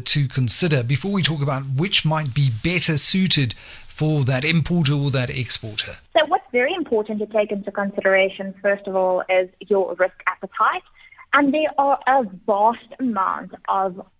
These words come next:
Speaker 2: hedging strategies that you can follow to actually protect yourself against the risk. Um, normally, the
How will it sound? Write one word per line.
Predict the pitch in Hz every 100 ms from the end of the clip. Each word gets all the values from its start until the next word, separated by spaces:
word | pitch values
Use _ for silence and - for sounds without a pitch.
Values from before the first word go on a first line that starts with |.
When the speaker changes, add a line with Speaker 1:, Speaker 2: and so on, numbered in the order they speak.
| -
Speaker 2:
hedging | 202 - 240 208 226 226
strategies | 214 196 226 226 208 202
that | 202
you | 202
can | - 208 226 220
follow | 214 190
to | 185 -
actually | - - 202
protect | - 196 202 202
yourself | 240 240 196 -
against | 190 180 190 -
the | 190
risk. | 143 - - - - - - - - -
Um, | 254 247 247 - -
normally, | 247 254 294 370 359 320
the | 277